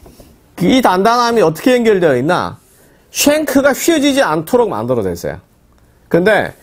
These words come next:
쉔크에 여기 스파인이 특별하게 있는 게 외부에 드러나 있는 게 있는 게 아니라 미드솔 자체가 단단하게 구성이 되어 있는데, 물론 이 미드솔이 어쨌든 에바를 압축시켜서 이렇게 단단하게 만들었다고 하면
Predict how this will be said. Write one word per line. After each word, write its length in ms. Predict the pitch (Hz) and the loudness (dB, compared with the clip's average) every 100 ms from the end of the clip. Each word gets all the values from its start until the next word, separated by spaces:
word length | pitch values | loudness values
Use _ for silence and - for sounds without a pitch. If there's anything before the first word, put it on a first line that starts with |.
| _ _ | _ _
쉔크에 1600 | - - 294 277 - 277 262 254 247 240 240 226 226 214 226 214 | -4 0 0 -2 0 2 4 4 4 4 4 4 4 4 2 2
여기 320 | 220 233 240 | 0 0 -2
스파인이 480 | 214 - 285 285 269 | -4 -2 0 0 -2
특별하게 520 | 254 269 285 254 208 | -4 -2 0 0 -2
있는 220 | 185 220 | -2 -2
게 60 | 202 | 0
외부에 320 | 151 175 214 | 0 2 0
드러나 400 | 240 226 226 196 | 0 0 0 0
있는 180 | 190 208 | -2 0
게 100 | 190 | -2
있는 180 | 180 202 | -2 -2
게 60 | |
아니라 500 | 160 98 127 135 69 - - - _ _ | -2 -2 -2 -2 -4 -12 -20 -20 _ _
미드솔 600 | - 185 262 294 - 311 | -2 2 2 0 2 0
자체가 400 | 240 226 - 277 | 0 -2 0 -2
단단하게 600 | 190 160 185 233 233 220 175 | -2 -2 0 0 0 0 -2
구성이 420 | 160 202 202 185 | -2 2 2 2
되어 200 | 220 151 | 2 0
있는데, 480 | 110 120 135 117 76 - _ - _ | -2 -2 -2 -2 -4 -12 _ -20 _
물론 280 | - 254 285 | 0 2 2
이 100 | 226 | 0
미드솔이 560 | 208 254 277 - 285 247 | 0 2 0 2 2 2
어쨌든 340 | 156 233 240 | 0 -2 -2
에바를 420 | - 277 269 233 214 | -2 0 0 -2 -2
압축시켜서 760 | 233 - 302 - - 233 196 | -4 -4 -6 -6 -2 -2 0
이렇게 120 | 208 | 0
단단하게 460 | 185 156 175 208 196 | 0 0 0 0 0
만들었다고 680 | 139 135 196 214 185 170 170 | -2 -2 0 0 0 0 0
하면 480 | 127 147 131 85 | -2 -2 -4 -6